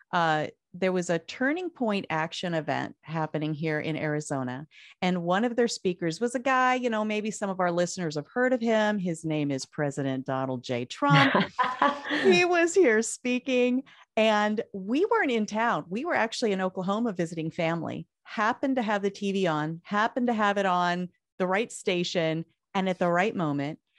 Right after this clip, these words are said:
Speaker 1: President Trump stood up and he said, "Hey, we've got a bunch of gubernatorial candidates here in the audience. Let's have them stand up." And,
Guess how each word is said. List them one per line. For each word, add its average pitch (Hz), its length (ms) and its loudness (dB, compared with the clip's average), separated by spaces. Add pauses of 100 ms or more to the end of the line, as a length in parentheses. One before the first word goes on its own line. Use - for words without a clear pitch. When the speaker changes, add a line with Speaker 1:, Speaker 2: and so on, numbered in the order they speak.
(340)
Speaker 1:
President 269 400 -2
Trump 190 240 -2
stood 220 340 0
up 156 280 2
and 180 120 -2
he 190 80 -2
said, 208 220 -6
"Hey, 359 220 -4
we've 359 140 -2
got 302 180 -2
a 294 40 -2
bunch 285 300 -2
of 240 160 -4
gubernatorial 233 640 -2
candidates 208 680 -4
here 196 160 0
in 185 80 -2
the 180 80 -4
audience. 180 500 -2
Let's 311 160 -8
have 240 220 -2
them 214 120 -2
stand 190 420 -4
up." 151 240 -2 (580)
And, 196 440 0